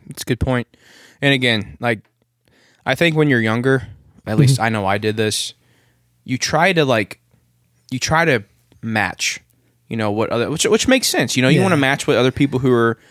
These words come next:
Speaker 1: ahead of you in life and are becoming su-, successful. But I also wanna say, you know, like, as much as important as it is to match what successful people are doing,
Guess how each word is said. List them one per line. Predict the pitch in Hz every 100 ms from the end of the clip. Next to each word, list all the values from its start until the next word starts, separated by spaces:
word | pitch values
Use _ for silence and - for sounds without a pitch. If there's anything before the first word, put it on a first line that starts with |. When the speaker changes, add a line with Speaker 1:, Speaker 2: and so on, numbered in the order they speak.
| _ _
Speaker 1:
ahead | 117 127 131
of | 120
you | 120
in | 107
life | 104 120 -
and | 113
are | 104
becoming | 107 - 117 110
su-, | - 107 - -
successful. | - - 156 - 117 101 - - - - - _ _ _ _
But | 147 165
I |
also | 156 180 - 196
wanna | 175 156
say, | - 143 104
you | 98
know, | 107 113
like, | 117 -
as | 131 123
much | 139 151 -
as | 131 127
important | 127 123 120 - 180 156
as | 135
it | 123
is | 117
to | - 113
match | 110 107 110
what | 117
successful | - 104 - 110 - 107
people | - 110 110
are | 98
doing, | 104 156 170 107 95